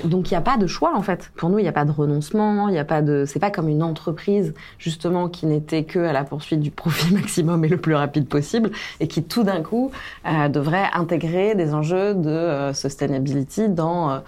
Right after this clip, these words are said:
son business model. Nous, c'est constitutif du business model. Donc, en fait, euh,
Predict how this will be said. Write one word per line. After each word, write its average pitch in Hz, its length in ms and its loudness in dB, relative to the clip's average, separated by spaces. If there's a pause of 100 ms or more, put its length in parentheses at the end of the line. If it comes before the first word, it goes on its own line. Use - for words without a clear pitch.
(340)
son 139 140 -2
business 147 380 2
model. 185 300 2 (300)
Nous, 226 260 2
c'est - 200 -2
constitutif - 920 -4
du 165 120 0
business 147 380 0
model. - 280 -4 (180)
Donc, 156 240 0
en 139 80 -4
fait, 240 320 -2 (160)
euh, 143 200 0